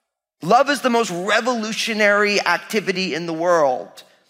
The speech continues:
when we speak of biblical love, of course. I always like to say we gotta define these words, 'cause you guys know I love me some Twinkies. But that is not the type of love that God is talking about.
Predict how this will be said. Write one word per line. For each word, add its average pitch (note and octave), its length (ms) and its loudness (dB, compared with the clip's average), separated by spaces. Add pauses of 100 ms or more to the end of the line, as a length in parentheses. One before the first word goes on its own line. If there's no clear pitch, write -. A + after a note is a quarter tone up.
(140)
when E3+ 140 0
we F#3 80 2
speak - 260 -2
of D3 160 -4
biblical D#3 440 0
love, A2 160 -4
of G#2+ 160 -12
course. - 580 -16 (800)
I C#3+ 140 2
always D#3+ 140 4
like F3 140 0
to F3 60 -6
say F3+ 180 2
we D#3 100 0
gotta D3+ 200 2
define F#3 500 2
these E3 180 -2
words, F3 920 -2 (580)
'cause C3 160 -8
you C#3+ 80 -6
guys E3+ 220 2
know F#3 140 4
I D3+ 100 8
love D3+ 240 4
me D#3+ 100 -2
some D3+ 220 -8
Twinkies. - 840 -6 (1040)
But D3 140 0
that F3 200 4
is E3 140 2
not F3 300 4
the D3+ 80 0
type D#3 260 0
of C#3+ 100 -4
love D3 220 6
that A#2+ 140 -4
God C3 200 4
is B2+ 100 -6
talking B2+ 340 -2
about. G2+ 420 -12